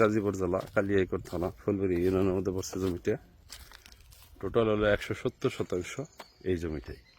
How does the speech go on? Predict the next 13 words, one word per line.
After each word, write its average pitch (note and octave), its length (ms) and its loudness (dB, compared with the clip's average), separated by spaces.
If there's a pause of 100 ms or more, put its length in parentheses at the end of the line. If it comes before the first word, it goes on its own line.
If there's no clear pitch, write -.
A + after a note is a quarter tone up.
(800)
যারা A2 200 8 (280)
একটু - 240 -6
অল্প A#2 120 4 (140)
বাজেটে A2 360 4
জমি A2+ 220 4
খুঁজছিলেন, G#2+ 400 0 (100)
তারা F#2+ 200 4
এই F2 80 2
জমিটা G2 300 2
নিতে G2+ 200 -2
পারেন। G2+ 200 0 (1040)
ওই G#2+ 120 0
যে G#2 60 2